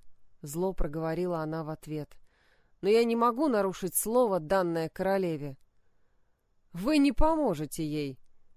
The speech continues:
безжалостно проговорил чужак и посмотрел Анне прямо в глаза. «Помогу! Ещё как помогу!»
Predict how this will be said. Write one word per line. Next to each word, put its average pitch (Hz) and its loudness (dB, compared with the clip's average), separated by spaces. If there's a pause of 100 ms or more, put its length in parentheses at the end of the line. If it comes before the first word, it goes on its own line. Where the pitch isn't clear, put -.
(100)
безжалостно 170 -2
проговорил 170 -2
чужак 185 -6
и 175 -12
посмотрел 180 -4 (100)
Анне 190 -2
прямо 180 2
в 156 -10
глаза. 160 -6 (560)
«Помогу! 208 4 (260)
Ещё 240 0
как - 4
помогу!» 190 0